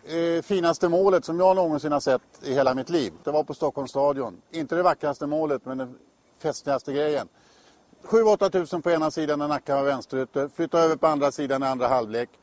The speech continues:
Hammarby hade inkast. En snubbe på läktaren slängde ner en blomsterkvast. Nacka greppar den. Lirade av två, tre lirare plus målvakten. Satte, eh, satte bollen i mål.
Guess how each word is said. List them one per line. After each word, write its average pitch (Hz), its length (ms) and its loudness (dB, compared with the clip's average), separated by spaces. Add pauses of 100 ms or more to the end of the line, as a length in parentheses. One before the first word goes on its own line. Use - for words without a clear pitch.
(440)
Hammarby 175 340 4
hade 165 180 6
inkast. 151 720 0
En 311 140 -2
snubbe 160 300 0
på 160 100 -2
läktaren 151 420 0
slängde 151 300 -2
ner 143 160 2
en 139 80 0
blomsterkvast. 143 880 0
Nacka 151 380 0
greppar 147 420 2
den. 156 240 0 (680)
Lirade 160 340 6
av 151 180 6
två, 147 260 -6
tre 147 140 -2
lirare 139 440 2
plus 139 300 -4
målvakten. 131 560 -4
Satte, 151 460 2
eh, 135 760 -2
satte 147 320 2
bollen 135 300 2
i 135 40 -2
mål. 127 280 0